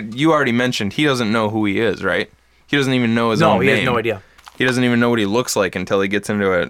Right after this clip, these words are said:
Speaker 1: another, like, an ice cream shop later and sees himself in the mirror. You know
Speaker 2: Mm-hmm.
Speaker 1: what I mean? So it, if you're in this complete s-, state of confusion, like, you'd be desperately trying to reach out to anybody, even if it was this, this weird recorded voice on the other line.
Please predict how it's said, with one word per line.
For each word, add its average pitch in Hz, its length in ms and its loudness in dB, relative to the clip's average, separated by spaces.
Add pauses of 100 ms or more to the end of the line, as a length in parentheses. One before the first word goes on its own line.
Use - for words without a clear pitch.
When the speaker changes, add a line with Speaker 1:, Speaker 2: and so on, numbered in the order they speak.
Speaker 1:
another, 101 360 -2
like, 98 180 -2
an 90 100 -4
ice 104 220 -4
cream 95 260 -4
shop 98 360 -4
later 92 260 -2
and 92 180 -4
sees 107 200 -4
himself 98 400 -2
in 90 60 -8
the 92 40 -6
mirror. 101 300 -2
You - 100 -6
know 90 60 -4
Speaker 2:
Mm-hmm. 92 100 -2
Speaker 1:
what 90 40 0
I 90 40 -4 (160)
mean? 107 100 -2 (480)
So 139 460 -2
it, 113 320 -6 (160)
if 123 240 -4
you're 135 180 2
in 127 180 -2
this 123 180 -2
complete 127 540 -4
s-, - 160 -6 (220)
state 113 380 -4
of 110 140 -6
confusion, 110 680 -4 (540)
like, 90 380 -4 (180)
you'd 101 260 -4
be 107 180 -2 (140)
desperately - 500 -4
trying 92 320 -6
to 90 100 -8
reach 101 260 -4
out 92 200 -2
to 87 60 -8
anybody, 87 460 -4
even 92 220 -6
if 95 140 -8
it - 80 -4
was 113 120 -8
this, 107 280 -2
this 101 260 -8
weird 98 300 -2
recorded 95 400 -2
voice 98 300 0
on 95 120 -6
the 95 100 -6
other 92 180 -4
line. 95 320 -4